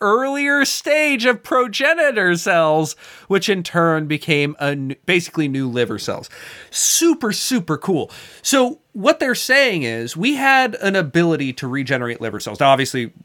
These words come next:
to some extent, we have all, we all are aware of this. You know, you, that you can, uh, donate a liver.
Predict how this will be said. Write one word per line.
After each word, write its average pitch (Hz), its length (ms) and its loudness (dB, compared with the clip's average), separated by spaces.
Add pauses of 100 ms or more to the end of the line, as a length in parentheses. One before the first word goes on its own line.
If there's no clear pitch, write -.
(320)
to 143 120 -6
some 160 220 4
extent, 131 320 -2
we 131 100 -2
have 110 140 0
all, 117 340 -2
we 127 100 -4
all 110 320 0
are 104 120 -6
aware 147 300 2
of 143 100 0
this. 143 280 2
You 131 120 -2
know, 120 100 0
you, 117 180 -2
that 107 200 -2
you 113 160 -2
can, 104 580 -2 (320)
uh, 98 320 -6
donate 160 320 4
a 151 60 0
liver. 147 480 -2